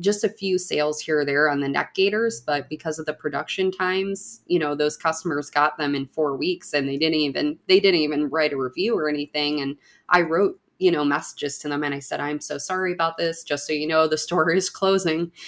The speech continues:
but we are still gonna get the neck gaiters to you. They're on their way. Here's the tracking information." And so after that, in twenty twenty-one, I decided, "Hey, you know," I, I,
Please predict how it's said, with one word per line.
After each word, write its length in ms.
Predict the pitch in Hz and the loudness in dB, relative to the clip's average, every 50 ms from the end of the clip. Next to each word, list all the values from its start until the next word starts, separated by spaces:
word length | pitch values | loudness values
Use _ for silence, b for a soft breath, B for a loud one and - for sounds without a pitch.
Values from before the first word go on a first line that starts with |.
| B B B B - | B B B B 2
but 480 | 196 202 185 180 170 156 - - - | 4 6 6 6 4 4 0 -2 -2
we 160 | 165 175 170 | -2 0 2
are 140 | 170 175 175 | 2 2 2
still 240 | 175 - - 170 156 | 0 0 0 0 0
gonna 180 | 160 156 151 147 | 2 0 0 0
get 160 | 165 156 - | 0 0 0
the 60 | 147 | 0
neck 240 | 143 143 127 - - | 0 0 0 0 -2
gaiters 400 | 160 156 - 143 143 143 - - | -2 -2 0 -2 -4 -4 -6 -6
to 120 | - 214 202 | -2 0 2
you. 400 | 190 170 147 147 147 143 151 - _ | 2 2 2 2 0 0 -2 -6 _
They're 180 | - 156 143 147 | -4 -2 0 0
on 160 | 156 156 151 | 0 0 0
their 160 | 147 143 143 | 0 0 0
way. 240 | 151 156 156 151 151 | 2 2 2 2 2
Here's 300 | 151 - 147 147 139 - | 0 0 -2 -2 -2 -2
the 80 | 143 135 | -4 -6
tracking 460 | - - 139 131 - - 151 143 139 | -4 -4 -4 -4 -4 -4 -4 -4 -4
information." 760 | 135 135 - 143 139 139 139 139 139 - 147 143 139 143 147 - _ _ _ _ _ _ _ _ _ - - | -4 -6 -6 -4 -4 -4 -4 -4 -6 -6 -6 -6 -6 -6 -8 -10 _ _ _ _ _ _ _ _ _ -4 -2
And 540 | 165 151 147 143 143 143 139 139 135 - - _ - | 0 0 2 2 0 0 -2 -2 -4 -8 -12 _ -12
so 520 | - - - 180 175 175 160 156 151 - - | -8 -4 0 0 2 4 4 2 2 0 -2
after 320 | 156 165 170 - - 151 143 | -2 -2 -2 -4 -6 -4 -2
that, 340 | 165 226 269 226 175 - 147 | -2 0 0 0 0 0 -2
in 120 | 143 139 | -4 -4
twenty 260 | - - 165 160 156 | -4 -4 -4 -4 -4
twenty-one, 760 | 160 - 160 151 143 143 170 220 233 196 170 170 180 175 175 _ - | -4 -4 -4 -4 -2 -2 -4 -4 -2 -2 -2 -2 -2 -4 -8 _ -4
I 200 | - 156 156 156 | -2 0 0 0
decided, 560 | 151 147 151 - - 156 151 151 151 147 143 147 | 0 -2 -6 -2 0 2 2 2 2 0 -2 -4
"Hey, 420 | - 202 190 185 165 160 160 - | -4 -2 0 0 0 0 -2 -2
you 120 | 156 151 147 | -2 -2 0
know," 360 | 151 147 147 147 147 151 - _ _ _ _ _ _ _ _ _ _ _ _ _ _ _ _ _ _ _ - - - - - | 0 0 -2 -2 -4 -6 -10 _ _ _ _ _ _ _ _ _ _ _ _ _ _ _ _ _ _ _ -14 -14 -14 -10 -4
I, 360 | 165 160 165 165 160 156 - - _ _ - | 0 2 4 4 2 2 -2 -6 _ _ 0
I, 160 | - 175 - | 0 0 0